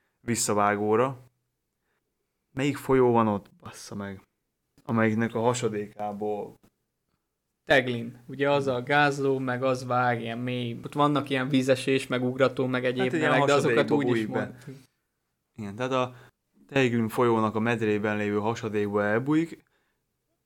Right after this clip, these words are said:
Speaker 1: ahol Glaurungnak az útvonalát sejti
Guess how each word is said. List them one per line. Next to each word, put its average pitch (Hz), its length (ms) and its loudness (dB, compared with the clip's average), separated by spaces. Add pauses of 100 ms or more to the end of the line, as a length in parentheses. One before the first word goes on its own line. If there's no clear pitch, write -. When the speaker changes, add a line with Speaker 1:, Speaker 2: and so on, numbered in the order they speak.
(120)
Speaker 1:
ahol 104 520 -2 (760)
Glaurungnak 107 540 0
az 104 100 -4
útvonalát 101 580 -4
sejti 113 580 0